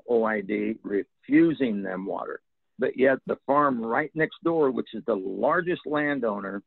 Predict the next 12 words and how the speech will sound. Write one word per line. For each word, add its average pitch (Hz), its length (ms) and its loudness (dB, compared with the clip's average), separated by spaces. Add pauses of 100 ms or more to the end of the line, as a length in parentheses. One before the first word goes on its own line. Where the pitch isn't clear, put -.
(240)
in 110 160 -2
Oakdale, 113 600 0 (680)
he 156 120 2
gets 156 260 0
water. 113 360 0 (1160)
Now, 113 220 -2
that 165 300 2
to 143 80 4
me 147 420 2
is 101 160 -2
an - 200 -10
unfair, 123 840 0